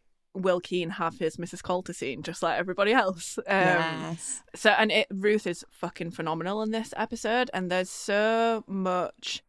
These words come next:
Speaker 1: there's so much between them. And I think one of the things that's really interesting is that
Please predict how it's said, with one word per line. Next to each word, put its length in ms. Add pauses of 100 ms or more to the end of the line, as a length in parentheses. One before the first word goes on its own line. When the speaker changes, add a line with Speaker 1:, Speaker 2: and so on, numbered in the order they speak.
(240)
Speaker 1:
there's 160
so 260
much 220
between 440
them. 220
And 80
I 80
think 300
one 120
of 60
the 60
things 200
that's 120
really 220
interesting 720 (340)
is 280
that 320